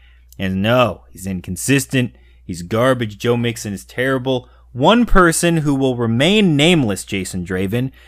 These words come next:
that works for our website, refused to believe that Joe Mixon could actually produce and be a decent fantasy running back. In the second half of last year, Joe Mixon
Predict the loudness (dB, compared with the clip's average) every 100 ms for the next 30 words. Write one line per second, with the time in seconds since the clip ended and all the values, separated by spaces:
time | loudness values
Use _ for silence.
0 | -20 -20 -20 -16 -6 -4 0 2 2 0
1 | -6 -2 4 4 4 0 -2 -6 -8 -6
2 | -8 -12 -20 -20 -12 -6 -6 -6 -4 0
3 | 2 2 0 0 0 2 2 2 0 -4
4 | -10 -12 -20 -20 -20 _ -10 -8 -6 0
5 | 2 6 6 4 2 -4 -2 -2 2 2
6 | 0 -4 -2 -2 -2 -4 0 2 0 -4
7 | -4 -2 0 0 -2 -4 -2 -2 -2 -4
8 | -4 -4 -2 -2 -4 -2 0 0 -2 -4
9 | -8 -8 -6 -6 -4 -2 -2 -4 -2 -2
10 | -2 -4 0 4 2 0 -10 -8 -8 -10
11 | -20 -20 -20 -18 -2 2 4 2 2 -2
12 | -2 -4 -6 -6